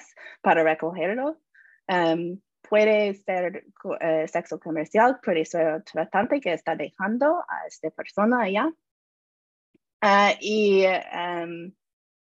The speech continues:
muy importante, cualquier mención de tener un proxeneta o del sexo comercial,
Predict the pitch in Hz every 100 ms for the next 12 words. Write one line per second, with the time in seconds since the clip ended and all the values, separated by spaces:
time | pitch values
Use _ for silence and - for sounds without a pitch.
0 | _ _ - 226 240 277 285 277 277 269
1 | 285 330 320 233 247 262 262 277 262 214
2 | 202 190 233 285 185 170 190 _ - -
3 | - 202 202 208 220 220 190 - 160 -
4 | 156 170 190 233 - 247 233 240 240 -
5 | 175 170 170 180 170 160 165 - 190 -
6 | 226 233 208 180 170 - 196 226 247 294